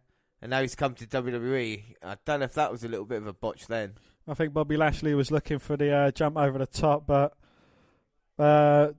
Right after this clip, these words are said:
Speaker 2: G P D just stopped. But yeah, you know, we, um, is Lio Rush in Bobby Lashley's corner the right move?
Speaker 1: No, I don't, I don't think it is. And I think it's like the A O P with Drake Maverick.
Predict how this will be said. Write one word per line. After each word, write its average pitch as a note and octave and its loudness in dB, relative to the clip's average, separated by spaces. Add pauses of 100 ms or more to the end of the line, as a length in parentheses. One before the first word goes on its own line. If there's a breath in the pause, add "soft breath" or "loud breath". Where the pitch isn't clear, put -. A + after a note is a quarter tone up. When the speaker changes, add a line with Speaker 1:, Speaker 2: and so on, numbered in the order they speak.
(120)
Speaker 2:
G D3+ 6
P D3 4
D D3 6
just C#3 2
stopped. - 2 (1000)
But G3 2
yeah, A3+ 8
you G3+ 8
know, G#3 6
we, G#3+ 6
um, G#3+ 8 (100)
is - 2 (340)
Lio G#3+ 8
Rush G3 4
in F#3+ 4
Bobby F3+ 4
Lashley's E3+ 4
corner E3 4
the D#3 4
right D#3 6
move? B2 -6
Speaker 1:
No, A3 4
I D3 6
don't, F#3 4
I G#3 6
don't G3+ 0
think F#3 -2
it E3+ 0
is. B2+ 0
And C3 -4
I C3 -2
think D3 -6
it's C3+ -8
like C#3 2
the C#3+ 0
A C#3 4
O - 0
P C3 -4
with B2 -4
Drake B2+ -2
Maverick. G2+ -4